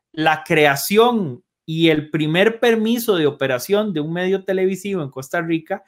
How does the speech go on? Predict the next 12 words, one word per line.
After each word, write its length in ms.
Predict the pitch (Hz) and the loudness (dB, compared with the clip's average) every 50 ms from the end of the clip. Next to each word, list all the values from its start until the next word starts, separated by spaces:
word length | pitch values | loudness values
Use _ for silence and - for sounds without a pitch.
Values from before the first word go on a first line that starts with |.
| _ - - _ _ | _ -20 -20 _ _
estuvo 680 | - 151 143 143 - - - 185 185 190 214 233 226 - | -2 -2 -2 -2 -4 2 4 6 6 6 6 4 2 0
inmiscuido 840 | 220 190 185 180 170 165 156 139 - _ - 202 220 226 226 208 180 | 0 0 0 0 0 -2 -4 -4 -8 _ -6 -4 0 2 4 4 4
absolutamente 1000 | 160 - - - - 160 160 165 190 214 208 - 240 220 208 208 208 208 208 233 | 2 0 -4 -6 -4 -2 -2 0 -2 -2 0 0 -2 0 0 -2 -4 -4 -4 -4
en 60 | 233 | -2
la 80 | 233 | -2
discusión 640 | 214 175 160 160 - - 123 - - 165 175 180 170 | -2 -2 -2 -4 -8 -14 -12 -6 -4 -4 -4 -4 -6
política, 560 | - 175 190 226 269 269 - 170 156 - 127 | -8 -6 -4 -4 -6 -6 -8 -12 -10 -10 -12
en 80 | 120 123 | -10 -10
la 140 | 120 113 | -10 -8
campaña 520 | - 123 120 117 - 151 160 165 175 190 202 | -8 -8 -8 -4 -2 -2 -2 0 0 0 0
del 140 | 196 165 165 | 0 0 0
candidato, 840 | - 139 135 123 127 127 135 143 139 - 185 185 185 175 143 117 | -2 -2 -2 0 0 2 2 0 0 0 0 2 2 2 0 -2